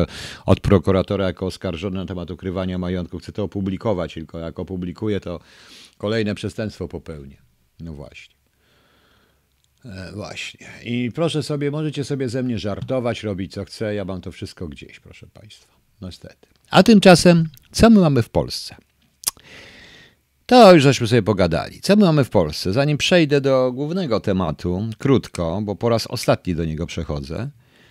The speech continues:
to powiem jedno. Co mamy? Paradę Równości, która, mm, e, która prowokacyjnie jest paradą nierówności, wyklucza określone, ludzi o określonym światopoglądzie, czyli wyklucza chrześcijan z,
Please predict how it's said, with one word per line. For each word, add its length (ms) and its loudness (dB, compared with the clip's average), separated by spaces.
to 360 4
powiem 280 2
jedno. 560 -4
Co 140 2
mamy? 440 0
Paradę 340 6
Równości, 840 4
która, 640 0
mm, 260 -4
e, 440 -2
która 560 -2
prowokacyjnie 1200 0
jest 240 -4
paradą 440 -6
nierówności, 960 -8
wyklucza 540 -10
określone, 720 -10
ludzi 300 -2
o 60 -4
określonym 500 -12
światopoglądzie, 680 -10
czyli 220 -12
wyklucza 420 -14
chrześcijan 520 -10
z, 340 -8